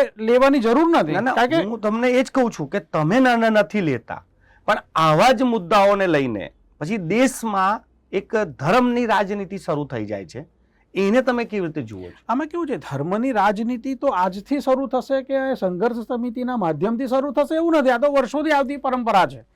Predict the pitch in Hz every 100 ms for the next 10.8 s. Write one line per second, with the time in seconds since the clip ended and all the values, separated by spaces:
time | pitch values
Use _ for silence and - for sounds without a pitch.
0 | _ _ _ - 151 180 208 269 285 320
1 | 294 302 370 370 254 143 117 _ _ _
2 | _ _ _ _ - 180 196 254 285 269
3 | 302 220 151 170 240 277 269 262 277 277
4 | 247 302 277 294 294 294 277 175 120 _
5 | _ _ _ _ - 160 220 202 185 254
6 | 269 277 294 247 285 262 277 302 285 277
7 | 285 247 240 277 285 320 349 - _ _
8 | _ _ _ - 196 196 196 185 208 -
9 | - - 214 285 247 208 262 311 311 262
10 | 269 226 233 320 247 170 139